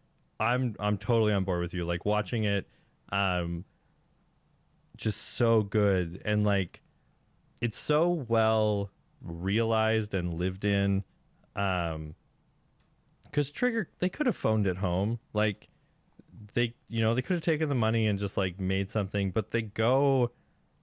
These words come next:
th-, they clearly love all the characters that they created for this.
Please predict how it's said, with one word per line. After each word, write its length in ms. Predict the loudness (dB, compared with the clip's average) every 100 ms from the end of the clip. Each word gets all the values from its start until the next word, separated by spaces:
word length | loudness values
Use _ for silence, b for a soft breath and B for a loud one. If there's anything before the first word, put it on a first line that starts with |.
| _ _ _ -18
th-, 140 | -14 -14 _ -4
they 120 | -2
clearly 480 | -2 0 2 4 2
love 320 | 2 0 2
all 120 | 0 0
the 80 | 0
characters 460 | 0 -2 -2 -4
that 140 | -4 -6
they 100 | -6
created 360 | -4 -4 -4
for 140 | -4 -4
this. 440 | -2 -2 -4 -10